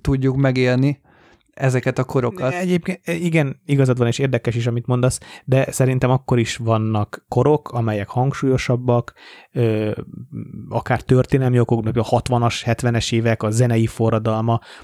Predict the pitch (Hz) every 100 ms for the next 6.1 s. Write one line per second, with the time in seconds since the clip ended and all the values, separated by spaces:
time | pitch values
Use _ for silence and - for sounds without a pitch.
0 | _ - 123 - 135 - 147 185 190 175
1 | 175 160 151 147 - 143 143 135 - 135
2 | 131 - 110 104 131 131 120 127 120 123
3 | 117 117 110 - - - - - 127 -
4 | 139 117 117 127 123 123 127 - 165 156
5 | 139 - 139 - 117 117 113 113 113 107